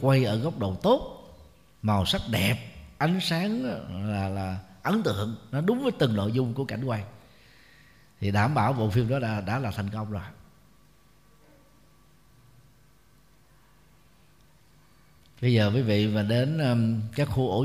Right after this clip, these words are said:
chuột ở tại Ấn Độ thì mình thấy là nghèo rất mồng tơi,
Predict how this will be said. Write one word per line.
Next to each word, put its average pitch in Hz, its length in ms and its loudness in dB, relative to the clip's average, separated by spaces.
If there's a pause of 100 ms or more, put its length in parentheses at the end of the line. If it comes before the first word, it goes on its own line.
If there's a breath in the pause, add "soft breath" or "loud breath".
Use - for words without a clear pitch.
chuột 98 240 0
ở 110 120 -2
tại 101 140 -2
Ấn 107 160 0
Độ 95 340 0
thì 101 60 -2
mình 95 120 -2
thấy 117 140 0
là 120 100 0
nghèo 92 600 2
rất 170 200 2
mồng 107 220 0
tơi, 110 220 -2